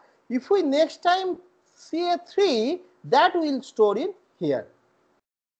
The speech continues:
And that will give us the stability, because this, that's why we are doing down to one. If we next time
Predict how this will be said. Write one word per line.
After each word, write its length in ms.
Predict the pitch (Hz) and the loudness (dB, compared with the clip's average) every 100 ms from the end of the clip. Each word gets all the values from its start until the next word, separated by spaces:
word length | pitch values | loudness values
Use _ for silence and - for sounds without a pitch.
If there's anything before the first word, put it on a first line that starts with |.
| - | -10
And 200 | 151 165 | -10 -2
that 220 | 233 254 | -4 -2
will 180 | 302 247 | -6 -6
give 200 | 220 196 | -4 -2
us 160 | 175 | -2
the 100 | 165 | -2
stability, 560 | 160 - 131 120 113 117 143 | -8 -6 -6 -6 -14 -16 -12
because 360 | 180 208 170 | 0 0 0
this, 240 | 220 262 - | -6 -6 -6
that's 400 | 175 214 220 - | 0 0 0 0
why 160 | 269 262 | 2 4
we 100 | 254 | 2
are 80 | |
doing 320 | 208 247 285 214 | 2 -2 -4 2
down 320 | 202 247 233 | 2 2 0
to 80 | 226 | 0
one. 240 | 160 110 _ _ _ _ _ - | 0 -2 _ _ _ _ _ -8
If 220 | 208 - | -8 -4
we 140 | 311 | -2
next 320 | 277 269 269 - | 2 2 0 0
time 420 | 320 349 339 | 2 2 0